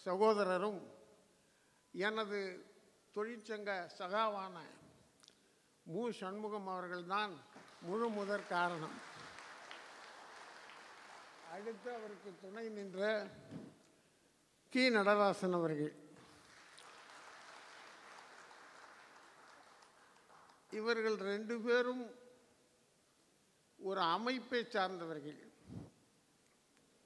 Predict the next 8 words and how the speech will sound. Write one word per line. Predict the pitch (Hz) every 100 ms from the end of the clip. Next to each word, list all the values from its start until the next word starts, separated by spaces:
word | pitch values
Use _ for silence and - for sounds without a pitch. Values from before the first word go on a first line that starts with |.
| _ _ _ _ _
அமைப்பு | - 156 214 254 240 254 233
தான் | 208 220 247 190 - - - - - - _ _ - _ _ _ _ 185
மிக | 202 220
முக்கியமானது. | 220 190 - 214 196 170 156 127 - - - - - - - - - - _ _ _ _ _ - 170
அறிஞர் | 208 220 208
அண்ணா | 180 208 247
அவர்கள் | 220 202 190 180
கூட | 190